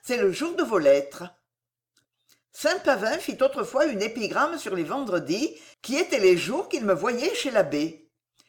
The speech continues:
Il parlait aux dieux et finissait : « Multipliez les vendredis,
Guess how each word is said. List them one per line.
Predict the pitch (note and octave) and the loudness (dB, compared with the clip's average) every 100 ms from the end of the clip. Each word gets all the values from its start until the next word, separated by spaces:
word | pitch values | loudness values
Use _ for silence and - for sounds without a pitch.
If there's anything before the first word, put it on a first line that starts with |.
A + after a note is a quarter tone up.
| _ | _
Il | A#3 G#3 | -6 0
parlait | C#4+ D#4+ D#4 D4 | 2 2 0 -2
aux | G#3+ | -4
dieux | F3+ B3+ G3 | -4 -2 0
et | D#3+ | 0
finissait : « | D#3+ B3 A#3+ F3+ - G#3 D#4 G#4+ - _ _ _ _ _ _ _ _ - | -4 -6 -6 -6 -4 -2 -2 -6 -14 _ _ _ _ _ _ _ _ -4
Multipliez | A#3+ D#4+ E4+ D#4 D4 C#4 A3+ | -2 0 -2 -2 0 0 0
les | E3+ | -2
vendredis, | D3 D#4 C#4+ - - A3 D#4 - - | 0 -2 0 0 0 0 -2 -4 -14